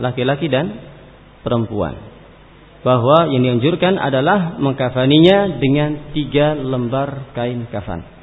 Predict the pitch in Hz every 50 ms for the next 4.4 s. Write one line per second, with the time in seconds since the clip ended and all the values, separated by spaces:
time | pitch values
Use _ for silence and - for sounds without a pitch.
0 | - - - - - - - - - - - - - - - - - - 98 98
1 | 104 104 110 - - - - - - - - - - - - - 160 190 202 196
2 | 196 175 175 175 170 - 139 147 147 151 156 160 151 156 147 160 185 - 156 147
3 | 143 143 143 147 143 147 147 147 147 180 202 196 - 143 131 123 123 117 110 117
4 | 131 147 170 175 - - -